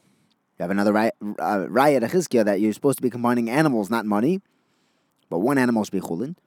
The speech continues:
Because we know that you have to have some chulin. Beis Shammai says that the first day of Yom Tif must be chulin. And afterwards, you can bring meiser. While Beis Hillel says the first eating that you do has to be chulin.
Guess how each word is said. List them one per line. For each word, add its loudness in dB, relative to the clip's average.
Because -6
we 10
know 12
that 6
you 8
have 4
to 4
have 6
some 8
chulin. 8
Beis 0
Shammai 6
says 6
that 2
the -4
first 8
day 8
of 8
Yom 10
Tif -2
must -4
be -6
chulin. -6
And -10
afterwards, 8
you -6
can -2
bring 4
meiser. 4
While 0
Beis -6
Hillel 4
says 10
the -4
first 6
eating 4
that 4
you 8
do 6
has 0
to -12
be 0
chulin. -4